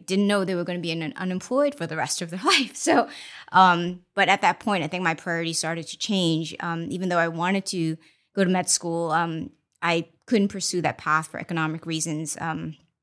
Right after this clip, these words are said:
and ended up taking the first job that was offered to me, uh, out of college. It was back then a high-paying job at thirty-two thousand dollars a year. Um, and, you know,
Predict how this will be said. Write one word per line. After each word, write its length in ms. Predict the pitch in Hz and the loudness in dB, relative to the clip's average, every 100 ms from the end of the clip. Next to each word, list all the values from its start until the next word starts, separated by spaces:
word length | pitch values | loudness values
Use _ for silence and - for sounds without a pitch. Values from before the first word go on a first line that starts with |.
| _ _ - | _ _ -2
and 100 | 208 | 0
ended 220 | 196 196 | 2 2
up 140 | 190 185 | 0 0
taking 400 | 190 180 180 180 | -4 -4 -4 -4
the 80 | 156 | -6
first 320 | 190 190 - | -2 -2 2
job 260 | 170 165 | 4 4
that 160 | 160 151 | 2 -4
was 140 | 160 | -2
offered 320 | 165 156 165 - | -2 -2 -4 -4
to 80 | |
me, 280 | 180 160 160 - _ _ _ 196 | 0 0 -2 -8 _ _ _ 6
uh, 40 | |
out 200 | 160 180 | 8 8
of 80 | 180 | 2
college. 480 | 175 165 165 160 143 | -2 -2 -2 -4 -4
It 60 | |
was 320 | 175 165 - - _ - | -4 -2 -2 -4 _ 4
back 220 | 190 185 | 4 4
then 200 | 175 170 | 0 0
a 60 | 165 | 0
high-paying 640 | 185 175 180 - 180 175 | 0 2 2 2 2 2
job 240 | 160 160 160 | 0 -2 -2
at 80 | - | -6
thirty-two 460 | 160 165 165 165 | -6 -6 -8 -2
thousand 320 | - - 190 | 4 4 4
dollars 220 | 185 208 269 | 2 2 2
a 40 | |
year. 440 | 294 311 311 311 - - - - - | 2 4 6 6 2 -16 -18 -20 0
Um, 540 | - 196 185 180 180 - - | 6 6 6 2 -4 -8 -8
and, 380 | 190 185 190 185 | -6 -2 -4 -4
you 80 | 214 | -2
know, 180 | 240 | -4